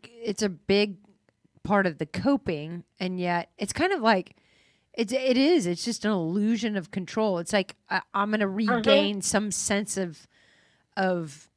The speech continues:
Speaker 1: control here, and so this is what I'm
Speaker 2: Yes.
Speaker 1: gonna do. And yet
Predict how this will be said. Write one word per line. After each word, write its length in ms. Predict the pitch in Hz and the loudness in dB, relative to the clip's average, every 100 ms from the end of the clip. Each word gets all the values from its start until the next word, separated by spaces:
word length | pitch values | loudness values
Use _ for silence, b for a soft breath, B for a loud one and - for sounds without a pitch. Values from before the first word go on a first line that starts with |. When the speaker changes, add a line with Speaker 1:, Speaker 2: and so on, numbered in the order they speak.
| - | -4
Speaker 1:
control 500 | 202 208 214 202 175 | -4 -2 2 2 2
here, 420 | - 147 139 - _ - | -2 -8 -8 -12 _ -4
and 380 | 190 180 170 | -2 -2 -4
so 140 | - 185 | -4 -4
this 180 | 165 254 | 2 6
is 80 | 302 185 | 6 4
what 120 | 185 | 2
I'm 80 | 175 | 0
Speaker 2:
Yes. 40 | |
Speaker 1:
gonna 140 | 170 165 | -4 -4
do. 320 | 170 160 - | -2 -2 -4
And 280 | - 190 180 | -4 -4 0
yet 300 | 180 175 - | 0 0 -2